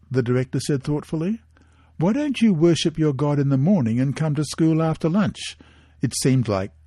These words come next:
such a reasonable request. Patiently, Roger explained the Sabbath, which began at sunset on Friday. He read Bible text to support his explanation. The director thought for a moment and then said,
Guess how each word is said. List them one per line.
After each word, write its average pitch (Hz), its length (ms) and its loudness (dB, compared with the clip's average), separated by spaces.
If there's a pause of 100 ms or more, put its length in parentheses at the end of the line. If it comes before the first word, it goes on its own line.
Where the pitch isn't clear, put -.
such - 320 -4
a 101 140 -2
reasonable 107 540 -2
request. 101 640 -6 (840)
Patiently, 180 540 2
Roger 131 420 2
explained 117 640 0
the 117 80 -2
Sabbath, 92 460 -4 (140)
which - 200 0
began 143 400 2
at 135 100 -4 (120)
sunset 156 360 0
on 147 160 0
Friday. 135 580 -6 (580)
He 202 100 8
read 180 480 4
Bible 147 380 2
text - 400 -4
to 151 100 2
support - 460 2
his 135 180 2
explanation. 131 880 -2 (640)
The 196 100 12
director 175 400 4
thought 170 360 4
for 151 120 0
a 120 60 2
moment 107 380 0
and 135 160 2
then 156 180 4
said, 135 440 0